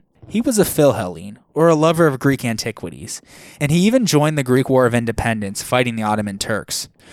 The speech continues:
for which many Greeks then, and now, still revere him as a sort of national hero. Byron also was a bitter opponent of Elgin's removal of the Parthenon marbles from Greece, and reacted with fury when he was given a tour of the Parthenon after the fact,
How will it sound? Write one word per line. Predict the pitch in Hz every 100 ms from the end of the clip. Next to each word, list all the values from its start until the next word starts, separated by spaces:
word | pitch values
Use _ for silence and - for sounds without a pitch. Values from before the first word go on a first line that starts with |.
| - -
for | 165
which | 170 160
many | 160 196
Greeks | 151 139 -
then, | - 110 101 107 135
and | 131
now, | 123 107 95
still | - - 190
revere | 190 127 147 123
him | 120
as | 113
a | 110
sort | - 127
of | 107
national | 107 113 - 113
hero. | 95 107 101 78 - - _ _ - - - -
Byron | 131 175 220
also | 175 139 -
was | 147 127
a |
bitter | 120 123 117
opponent | 107 - 107 104 123
of | 120
Elgin's | 135 165 202 160
removal | 147 135 135 143
of | 123
the | 117
Parthenon | - 117 139 120 110
marbles | 104 107 110 107
from | - 107
Greece, | 104 101 87 - - - - -
and | 147
reacted | 156 143 151 226
with | 180 -
fury | - 131 131 107
when | 104 107
he | 123
was | 110
given | 131 147
a |
tour | - - 135 127
of |
the | 120
Parthenon | - 107 - 101 98 98
after | 113 123 123
the | 98
fact, | - 113 101 78 -